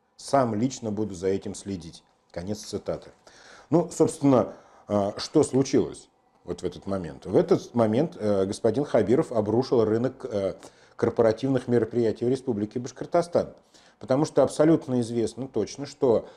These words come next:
ну, корпоративы заказываются, там, начиная с октября месяца. Найти место приличное для хорошего корпоратива весьма непросто, и люди загодя заказывают, оплачивают, организовывают и так далее. Да, действительно,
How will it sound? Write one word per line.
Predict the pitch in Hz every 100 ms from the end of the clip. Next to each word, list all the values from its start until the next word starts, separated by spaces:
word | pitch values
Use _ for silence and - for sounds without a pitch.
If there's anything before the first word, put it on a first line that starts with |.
| - _
ну, | 135 131 -
корпоративы | - - 120 120 120 180
заказываются, | 123 110 - 110 98 95 90 92
там, | 85 76 73
начиная | 98 104 117 104 101
с | 104 - 110 104
октября | 113 110 - 123 139
месяца. | 165 123 - - - _ _
Найти | 107 110 - 135 123
место | 117 120 -
приличное | - 107 113 110 - 101
для | 90 101 98 85 - _
хорошего | - 117 113 110
корпоратива | 101 104 - 110 110 123 98
весьма | 101 - 113
непросто, | 98 95 92 82 - 127
и | 120
люди | 117 107 90 143 120
загодя | 101 92 101 104 143 - - _ -
заказывают, | 127 135 113 98 110 139 139
оплачивают, | 117 98 90 - 120 131
организовывают | 110 98 104 87 90 90 101
и | 127
так | 147
далее. | 151 117 82
Да, | 92
действительно, | 143 151 - 117 92 76 67